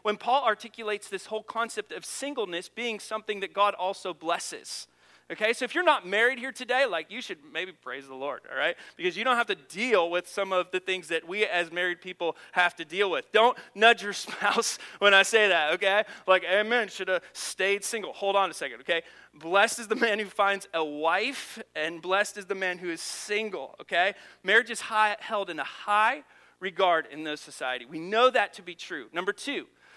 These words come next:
we know that women are held in a low regard, okay? Women in this society are held in low regard. They were, uh, as people said, like dogs. They were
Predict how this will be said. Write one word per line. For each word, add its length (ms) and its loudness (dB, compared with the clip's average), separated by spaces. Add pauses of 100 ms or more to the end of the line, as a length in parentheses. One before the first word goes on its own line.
(140)
we 100 -6
know 120 2
that 160 -4
women 300 0
are 80 0
held 340 -4
in 80 -12
a 60 -4
low 400 2
regard, 440 -12 (600)
okay? 280 -10 (520)
Women 420 2
in 280 -6
this 200 -6
society 640 -4
are 120 -4
held 240 -2
in 280 -10
low 180 4
regard. 500 0 (200)
They 100 4
were, 300 4 (200)
uh, 320 4
as 200 -2
people 340 -8
said, 260 -4
like 300 -4
dogs. 460 0
They 160 -4
were 180 -4